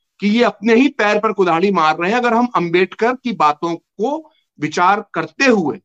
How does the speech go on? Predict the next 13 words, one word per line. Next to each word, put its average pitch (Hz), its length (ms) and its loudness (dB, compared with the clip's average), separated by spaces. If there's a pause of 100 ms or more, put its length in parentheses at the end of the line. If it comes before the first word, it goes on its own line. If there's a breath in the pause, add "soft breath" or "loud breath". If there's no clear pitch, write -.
(120)
वर्तमान 180 480 -2
परिप्रेक्ष्य 180 560 -4
में 175 80 -4
देखें 151 360 -4
तो 214 120 -4
निष्कर्ष 175 480 -6
यही 170 140 0
निकलता 151 500 -4
है 170 220 -2 (520 soft breath)
कि 170 60 -2
मुसलमान 170 680 0
जो 196 140 2
हैं 110 180 -10